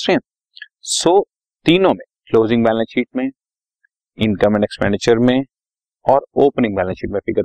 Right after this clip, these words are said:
कहाँ कहाँ शो होगी और ये फिगर की मेन कैलकुलेशन ही आपके सामने ये रहे,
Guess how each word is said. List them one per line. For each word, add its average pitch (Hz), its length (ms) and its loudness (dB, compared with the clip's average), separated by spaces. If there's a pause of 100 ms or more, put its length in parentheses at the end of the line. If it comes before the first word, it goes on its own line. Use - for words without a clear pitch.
कहाँ 98 260 0
कहाँ 98 180 -2
शो 107 180 2
होगी 117 220 -2 (520)
और 92 200 0
ये 123 300 4 (100)
फिगर 90 280 0 (100)
की 151 220 2 (460)
मेन 101 460 -2 (120)
कैलकुलेशन 87 800 -2 (160)
ही 120 100 4 (300)
आपके 82 300 -4
सामने - 680 -16
ये - 80 -12
रहे, - 260 -20